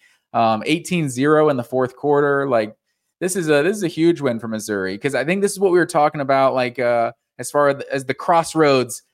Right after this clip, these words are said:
Saturday was concerned. Like, Missouri and Kentucky were st-, are, they're still trying to find their floor. Like, they're, they wanna know their ceiling too. Missouri's trying to win the East, but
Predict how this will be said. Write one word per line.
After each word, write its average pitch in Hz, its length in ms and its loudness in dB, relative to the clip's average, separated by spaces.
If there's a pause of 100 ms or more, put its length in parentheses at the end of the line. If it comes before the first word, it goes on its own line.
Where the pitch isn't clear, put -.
(160)
Saturday 120 640 -2
was 117 140 -8
concerned. 120 540 -6
Like, 113 320 -6
Missouri 156 400 0
and 233 80 -4
Kentucky 208 460 -2
were 175 120 -2
st-, - 220 -8
are, 147 100 -2
they're 147 200 -6
still 233 160 -4
trying 233 160 0
to 196 60 0
find 175 340 0
their 135 100 -2
floor. 127 640 -2
Like, 139 200 -4
they're, 180 160 -2
they 185 140 -2
wanna 269 240 2
know 269 140 4
their 240 120 0
ceiling 165 520 0
too. 165 260 2
Missouri's 160 400 0
trying 233 200 2
to 220 40 0
win 202 140 -2
the 160 100 -6
East, 127 360 -6
but 139 200 -2